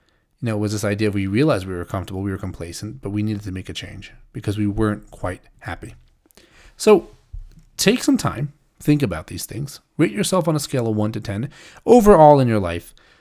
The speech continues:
how, how would you rate yourself on a scale of one to ten? If you're below a five, there's some work to do. If you're a seven, you're pretty standard. If you're a ten, then great. I'm gonna encourage you to push past that.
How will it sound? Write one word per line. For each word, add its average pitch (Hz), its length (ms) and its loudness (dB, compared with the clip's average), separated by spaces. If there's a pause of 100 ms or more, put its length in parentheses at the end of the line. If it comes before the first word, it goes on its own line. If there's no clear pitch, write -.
(220)
how, 117 300 2
how 110 160 2
would 107 140 2
you 101 60 0
rate 90 180 -4
yourself - 280 -12
on 107 80 -4
a 120 200 -6
scale 156 320 0
of 110 100 0
one 104 280 2
to 104 100 -6
ten? - 360 -12 (960)
If 156 100 4
you're 175 80 8
below 185 300 10
a 208 40 6
five, 160 300 6
there's 139 160 2
some 131 160 6
work 95 180 -2
to - 80 -12
do. - 140 -14 (720)
If 127 400 -4
you're 123 200 2
a 123 40 2
seven, 165 420 4
you're 135 280 0 (400)
pretty 139 220 4
standard. 95 560 -6 (500)
If 110 100 -10
you're 180 140 2
a 104 100 -2
ten, 143 320 2
then 87 200 -8
great. 95 420 -2 (300)
I'm 107 200 0
gonna 101 140 0
encourage 127 360 4
you 113 60 -4
to 101 80 -6
push - 480 2
past 131 340 -2
that. - 240 -14